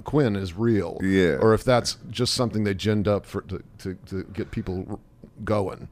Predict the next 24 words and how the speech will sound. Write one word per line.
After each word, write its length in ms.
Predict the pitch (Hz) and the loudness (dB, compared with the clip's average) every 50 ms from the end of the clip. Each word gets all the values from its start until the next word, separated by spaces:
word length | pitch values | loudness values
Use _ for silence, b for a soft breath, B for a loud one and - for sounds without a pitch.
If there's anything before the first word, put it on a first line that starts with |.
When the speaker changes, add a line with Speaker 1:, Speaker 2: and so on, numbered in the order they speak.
| - | -2
Speaker 2:
Yeah, 180 | - 95 95 92 | 2 4 4 4
so 140 | 90 - 98 | 4 2 2
we 100 | 101 107 | 2 4
have 100 | 101 92 | 4 4
these 160 | 92 90 82 | 2 0 0
life 280 | 87 85 87 85 85 - | 0 0 0 0 -2 -2
purpose 360 | - 95 87 82 90 85 - - | 0 0 0 0 -2 -8 -10 -8
cards, 420 | - - 95 85 85 87 85 87 | -4 0 2 2 2 2 0 0
and 120 | 90 80 | -2 0
then 100 | 80 78 | 0 0
he 60 | 80 73 | 0 -2
goes, 180 | 76 78 76 | -2 -4 -2
"Wait, 200 | 90 85 78 73 | 0 0 0 0
you 120 | 82 85 87 | 0 0 2
mean 180 | 87 87 87 | 2 4 4
you 100 | 87 90 82 | 2 2 0
paid 420 | - - 80 82 85 85 87 92 | -2 -2 0 2 2 0 0 -2
for 140 | - - 101 | -4 -6 -4
those?" 480 | 95 95 98 95 98 104 101 - - - | -2 0 0 2 2 0 -2 -6 -12 -14
It 80 | - | -14
was 140 | 78 71 - | -14 -12 -14
a 260 | - - - - 80 | -16 -16 -18 -16 -16
super 280 | 80 - 82 76 - - | -12 -10 -10 -10 -10 -12
funny 300 | - - - 76 67 60 | -14 -8 -8 -8 -8 -8